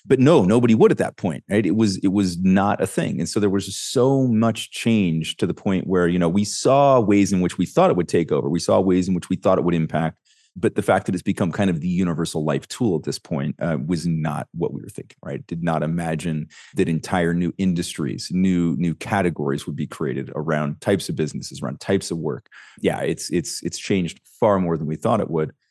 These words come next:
But I wanna stick for a second on, on what you're talking about there. And in terms of the, the replacement factor, right? And the fear that comes with this, 'cause that's a big part of what we're talking about today is why are we afraid of this? Should we be afraid of this? And I think it's worth, worth touching on. We talked about this a lot, Will,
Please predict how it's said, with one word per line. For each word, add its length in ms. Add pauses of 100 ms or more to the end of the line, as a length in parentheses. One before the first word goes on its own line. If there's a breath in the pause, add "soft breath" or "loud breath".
(140)
But 160
I 40
wanna 160
stick 240
for 60
a 60
second 260
on, 160
on 140
what 100
you're 80
talking 320
about 160
there. 300
And 100
in 100
terms 320
of 200
the, 420
the 80
replacement 840
factor, 580 (220)
right? 200 (100)
And 380 (320 soft breath)
the 60
fear 400
that 140
comes 280
with 140
this, 400
'cause 140
that's 100
a 80
big 160
part 140
of 60
what 40
we're 80
talking 280
about 160
today 260
is 120 (220)
why 400
are 100
we 180
afraid 280
of 60
this? 100
Should 220
we 80
be 100
afraid 280
of 60
this? 140 (560 soft breath)
And 140
I 40
think 200
it's 120
worth, 360
worth 160
touching 320
on. 140
We 60
talked 240
about 100
this 120
a 40
lot, 240
Will, 220